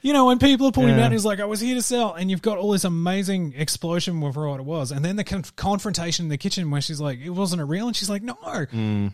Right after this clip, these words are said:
Speaker 1: that's it, man. It
Speaker 2: Yep.
Speaker 1: should have just had a couple of teaser cars go past." Can you imagine what Parasite would have been like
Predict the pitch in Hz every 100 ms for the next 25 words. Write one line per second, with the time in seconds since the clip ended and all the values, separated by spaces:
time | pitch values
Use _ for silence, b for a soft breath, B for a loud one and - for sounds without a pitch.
0 | - - - 403 453 - 233 285 359 339
1 | 240 185 214 262 233 - 226 190 220 214
2 | 220 208 208 202 202 196 175 170 156 196
3 | 151 240 349 339 294 220 151 175 175 175
4 | 208 170 180 151 165 170 202